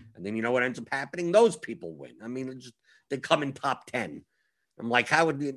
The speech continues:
if, if you did, if you did, uh, an analysis, it's, it's, it's weird. I mean, this is for every sport. It shows, it shows how sharp the field is. If, uh, the number one, it's, it's, it's, it's odd to say, it's, and it's the only, it's the sport with the highest,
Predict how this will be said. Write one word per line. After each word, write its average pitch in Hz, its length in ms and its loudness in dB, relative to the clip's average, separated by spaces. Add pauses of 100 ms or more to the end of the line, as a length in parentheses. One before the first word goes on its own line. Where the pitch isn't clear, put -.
if, 143 200 2
if 165 160 0
you 202 80 -4
did, 240 260 0
if 175 140 -8
you 170 100 -6
did, 208 280 4
uh, 165 200 4
an 147 80 2
analysis, 147 800 0
it's, - 200 -10
it's, 143 260 -6
it's 143 160 -10
weird. 170 320 -4
I 127 60 4
mean, 147 160 -2
this 156 160 0
is 151 180 -8 (160)
for 131 140 -4
every 120 220 0
sport. 135 360 -8 (680)
It 139 100 0
shows, 196 300 6
it 156 200 -6
shows 185 200 4
how 170 100 2
sharp 151 300 0
the 127 40 -4
field 139 360 -2
is. 214 260 -6 (720)
If, 139 260 0 (100)
uh, 127 220 6 (260)
the 143 120 2
number 190 600 4
one, 175 360 4
it's, 139 180 -4 (100)
it's, - 160 -10 (120)
it's, - 440 -8
it's - 140 -6
odd 156 220 4
to 165 80 -6
say, 107 340 2
it's, 113 260 -12
and 139 160 0
it's 135 160 -6
the 139 160 -8
only, 170 280 0
it's 139 140 -12
the 147 100 -10
sport 180 300 0
with 147 100 -4
the 135 80 2
highest, 123 680 -6